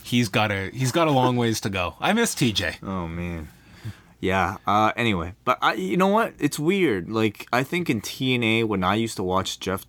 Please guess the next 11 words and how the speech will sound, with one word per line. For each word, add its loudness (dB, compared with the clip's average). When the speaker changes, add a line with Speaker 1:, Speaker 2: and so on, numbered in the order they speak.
Speaker 2:
cut -4
these 0
types -4
of -10
promos, -2
I 2
felt -4
they -4
were -8
so -2
weird. 0